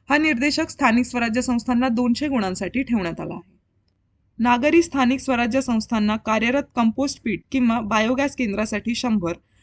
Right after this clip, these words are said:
आणि प्रक्रिया केलेल्या ओल्या कचऱ्याच्या टक्केवारीनुसार शंभर पैकी गुण देण्यात येतील.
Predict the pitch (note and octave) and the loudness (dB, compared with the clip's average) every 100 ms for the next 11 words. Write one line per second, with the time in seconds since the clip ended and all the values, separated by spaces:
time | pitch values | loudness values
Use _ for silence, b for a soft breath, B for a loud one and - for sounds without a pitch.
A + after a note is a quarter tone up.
0 | _ F#3+ A3+ C#4 B3+ B3 C4+ D#4 D#4 C4+ | _ -2 0 0 -2 -2 0 0 2 2
1 | C4 C4 - G#3 A3 B3+ B3+ - C4 C#4 | 4 4 2 0 0 0 -2 -2 -2 -2
2 | C4+ A3 - B3 A#3+ A#3+ G#3 - G#3 - | -4 -4 -2 0 0 0 0 -2 -4 -2
3 | A3+ A#3 C4+ B3+ A#3+ C4+ G#3 A3 A3+ G#3 | 0 2 2 -2 -2 -2 -2 0 0 0
4 | E3+ - - | -2 -8 -12